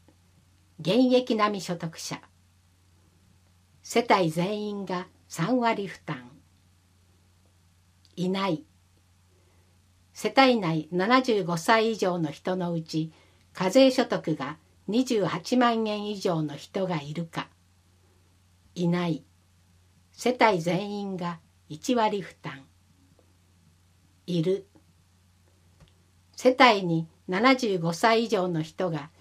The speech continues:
二人以上いるか、一人だけ。年金収入。遺族年金や障害年金は含みません。年金収入プラス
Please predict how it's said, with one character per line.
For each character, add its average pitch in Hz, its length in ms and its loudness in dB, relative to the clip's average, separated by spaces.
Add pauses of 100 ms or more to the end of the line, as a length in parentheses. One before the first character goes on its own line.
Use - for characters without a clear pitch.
(100)
二 - 300 4
人 254 200 2
以 233 80 -4
上 147 280 -4
い 156 160 -6
る 180 120 -4
か、 - 260 -12 (1900)
一 - 280 0
人 233 160 -2
だ 190 140 -4
け。 - 300 -8 (1600)
年 247 260 2
金 254 240 6
収 226 320 0
入。 135 360 -2 (1400)
遺 180 80 -6
族 254 280 4
年 233 280 2
金 170 320 -2
や 151 200 -4 (120)
障 247 340 4
害 247 200 6
年 226 280 0
金 147 280 -6
は 139 80 -12
含 160 360 -6
み 190 120 -2
ま 165 120 -2
せ 165 200 -6
ん。 139 140 -10 (1160)
年 247 260 6
金 262 280 6
収 240 300 2
入 165 220 0
プ 160 160 -2
ラ 190 140 0
ス 156 320 -8